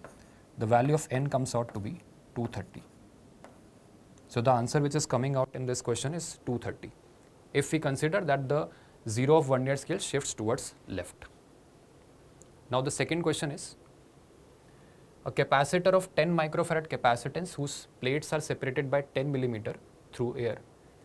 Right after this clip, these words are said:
and each plate has area four, is now filled equally with two dielectric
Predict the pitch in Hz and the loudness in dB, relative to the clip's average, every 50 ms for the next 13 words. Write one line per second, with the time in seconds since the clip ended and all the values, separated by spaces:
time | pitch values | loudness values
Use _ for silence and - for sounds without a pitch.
0 | - - - - - - - - 120 135 - - 143 160 170 - - 151 151 151 | -20 -20 -20 -20 -20 -10 -6 -4 -4 -4 -4 -2 -4 -4 -4 -4 -2 -2 0 2
1 | 156 151 147 143 143 131 143 151 147 - - 131 127 151 151 139 135 - 131 123 | 2 0 2 2 0 2 2 0 0 0 0 0 0 2 0 -2 -4 -4 -2 -2
2 | 127 143 139 - - - 139 139 156 151 - - - - - - - 143 143 - | 0 -2 -2 -4 -4 -4 -2 -2 -2 -4 -8 -12 -14 -20 -20 -10 -6 -6 -6 -6
3 | - - 175 175 175 175 170 180 175 - - - 160 156 143 131 117 117 110 - | 0 2 4 4 4 4 2 0 -2 -4 -2 0 4 4 4 4 4 2 -2 -4
4 | - 123 - - | -8 -8 -8 -10